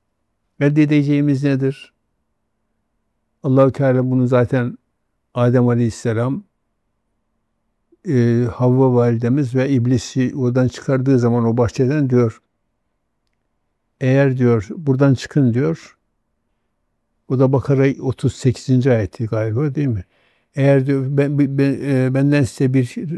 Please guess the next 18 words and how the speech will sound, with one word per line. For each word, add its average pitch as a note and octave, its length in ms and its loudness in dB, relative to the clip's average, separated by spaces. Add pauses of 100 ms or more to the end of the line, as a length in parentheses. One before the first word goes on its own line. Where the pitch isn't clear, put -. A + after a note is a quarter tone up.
rehber C3 360 2
gelir, B2+ 380 0
bir A#2 80 -2
kitap - 320 -6
gelir B2+ 360 0
de G#2 180 -6 (380)
hanginiz D#3+ 500 4
o C3+ 60 8
kitaba B2+ 340 0
uyarsanız C#3+ 640 0
üzerinde C#3+ 320 4
ne E3+ 140 2
bir E3+ 60 4
korku C#3+ 420 0
olur D3+ 220 0
ne C3 120 0
de B2+ 60 0
üzüntü." G#2+ 480 -4